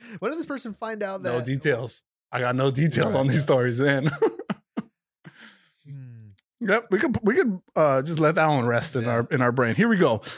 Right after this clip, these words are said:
Speaker 2: Japanese woman hid mother's body in freezer for ten years over fear of being evicted. This one I understand. Property rights, man.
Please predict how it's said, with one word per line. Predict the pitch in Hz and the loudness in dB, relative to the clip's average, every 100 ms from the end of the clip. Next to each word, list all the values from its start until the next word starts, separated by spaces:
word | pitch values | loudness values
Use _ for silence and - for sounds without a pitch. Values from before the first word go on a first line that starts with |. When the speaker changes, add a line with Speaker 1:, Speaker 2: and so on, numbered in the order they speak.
| - | -4
Speaker 2:
Japanese | 127 262 262 302 285 208 | 2 2 2 0 0 0
woman | 196 196 196 180 | 0 2 2 0
hid | 156 - 226 302 | -4 -2 0 0
mother's | 330 190 165 185 226 311 240 | 0 0 2 2 2 0 0
body | 160 139 160 175 190 | 0 2 2 2 0
in | 165 117 | -2 -4
freezer | - 160 175 208 | 0 0 2 0
for | 185 127 | 0 -4
ten | - 175 233 233 | -2 0 2 2
years | 202 190 196 185 - _ _ _ - | 2 2 0 -2 -8 _ _ _ -2
over | 143 131 | 0 0
fear | - - 233 226 | -4 -4 0 0
of | 175 | -2
being | 147 160 156 | -2 -2 -4
evicted. | 120 117 110 - 101 _ _ _ _ _ _ _ _ _ _ _ _ _ _ | -6 -6 -10 -14 -20 _ _ _ _ _ _ _ _ _ _ _ _ _ _
This | 160 185 | -2 0
one | 175 | 0
I | 147 | 0
understand. | 139 - 139 110 - _ _ _ _ _ _ _ _ | 0 0 -2 -2 -10 _ _ _ _ _ _ _ _
Property | 165 175 165 | -4 -4 -6
rights, | 117 98 101 - | -8 -10 -16 -16
man. | 117 107 | -16 -18